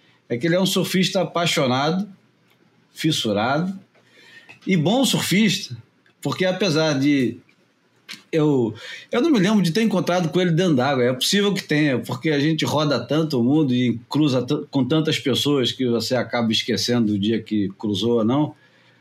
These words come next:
Mas eu já vi no Instagram dele e ele surfa bem. <laughs> Ele surfa bem. E isso faz sempre toda a diferença, porque, né,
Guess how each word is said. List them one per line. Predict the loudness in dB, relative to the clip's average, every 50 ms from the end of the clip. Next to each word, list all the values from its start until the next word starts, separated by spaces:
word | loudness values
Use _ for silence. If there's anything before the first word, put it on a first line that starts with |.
| _ _
Mas | -4 -2 0 0 2
eu | 2 2
já | 2 2 0 0
vi | 2 2 2 2
no | 4 4 4
Instagram | 2 2 0 -2 -2 0 0 0 0 0
dele | 0 2 2 0 0 -2 -4 -6 -8 _ -20 -20 -20 _ -14 -4 0
e | 0 2
ele | 2 2
surfa | 0 0 0 0 0 0 0
bem. | 0 0 0 0
<laughs> | 0 0 0 -2 -2 -2 -2 -4 -2 -2 -2 -2 -4 -4 -6 -10 -14 -12 -12 -14 -16 -18 -20 -20 -16 _ -4
Ele | -2 -2 0 -2
surfa | -2 -2 -2 0 0 0
bem. | 2 2 2 2 2
E | 4 4 4 4
isso | 4 2 0 0
faz | 0 0 0 0
sempre | 0 0 0 0 0 -2 -4 -8 -10 _ -2
toda | 0 2 2 2
a |
diferença, | 2 0 0 0 0 2 2 2 2 0 0 -2 -6 -8 -14 _ _ _ _ _ _ _ _ _ _ _ _ _ _ _ _
porque, | -2 -2 -2 -2 -2 0 0 2 2 0 0 -2 -4 -8 -16 _ -20 -20 -20 _ _ _ _ -6
né, | -6 -6 -6 -6